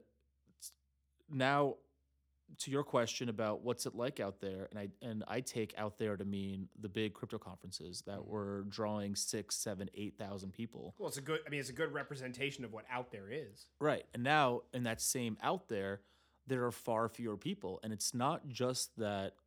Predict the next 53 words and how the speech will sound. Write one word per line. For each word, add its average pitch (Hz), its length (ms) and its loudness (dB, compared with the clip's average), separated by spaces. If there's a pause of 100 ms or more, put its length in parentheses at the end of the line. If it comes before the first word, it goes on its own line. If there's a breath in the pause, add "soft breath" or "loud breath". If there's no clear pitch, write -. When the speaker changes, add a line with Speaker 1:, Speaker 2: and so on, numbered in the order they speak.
(800)
Speaker 1:
Joe 123 280 6
and 107 120 2
Jane 117 540 2
aren't 104 240 -2
showing 95 360 -2
up 92 140 -6
because 104 200 -8
they 101 60 -4
think 110 180 -6
they 107 60 -6
can 110 100 -6
get 101 120 -2
rich 104 180 -6
on 95 100 -10
crypto 131 340 -2
out 95 80 -4
of 87 60 -10
Speaker 2:
Yep. 90 80 -2
Speaker 1:
nowhere 92 340 -4
as 95 80 -6
a 92 40 -8
side 127 280 -2
hustle. 101 420 -8 (440 loud breath)
But 123 100 4
it's 123 120 0
actually 143 480 2
a 117 60 -2
lot 123 320 2
of 208 60 -2
the 160 60 -4
companies, 98 640 -2
even 175 300 -2
like, 139 220 2 (100)
like 123 200 -4
what 131 140 0
you 143 140 2
would, 143 160 2 (320)
the, 151 280 -4
a - 20 4
lot 165 200 4
of 226 40 2
the 233 80 4
comp-, 143 260 -2 (300)
I 131 120 8
C 131 280 4
Os 120 200 4
you 101 100 -6
heard 104 140 -2
about 95 320 -2 (200)
this 120 200 -4
time 107 260 2
last 98 300 0
year, 107 260 -2